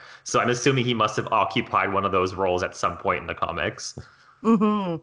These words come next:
Speaker 2: <laughs> Loki. Okay, mine is Loki do-, my third point is Loki does magic. Um, so they've gotten, they've gotten back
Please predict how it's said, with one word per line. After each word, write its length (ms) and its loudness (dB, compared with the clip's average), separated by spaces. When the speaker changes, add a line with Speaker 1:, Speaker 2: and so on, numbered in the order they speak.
Speaker 2:
<laughs> 520 0
Loki. 500 2
Okay, 200 0
mine 300 2
is 200 0
Loki 480 -2
do-, 220 -2
my 120 2
third 420 2
point 340 0
is 200 -4
Loki 420 2
does 420 2
magic. 600 -4
Um, 340 2
so 260 4
they've 240 2
gotten, 360 2
they've 200 0
gotten 720 0
back 540 -4